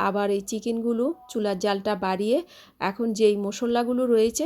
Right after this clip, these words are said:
সেটাকে ব্রাশ করে একে একে আবার কিছুক্ষণ সময় ভেজে নিব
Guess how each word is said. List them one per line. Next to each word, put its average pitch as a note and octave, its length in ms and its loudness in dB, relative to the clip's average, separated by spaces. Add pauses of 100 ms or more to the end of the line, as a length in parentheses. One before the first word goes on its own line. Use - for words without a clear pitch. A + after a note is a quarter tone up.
সেটাকে G3+ 420 -2
ব্রাশ F#3 360 -2
করে B3 240 0 (400)
একে G3+ 300 0
একে B3+ 200 -2 (140)
আবার G3+ 300 0
কিছুক্ষণ B3 360 -2 (120)
সময় A#3+ 320 0
ভেজে G3 260 2
নিব F#3 180 0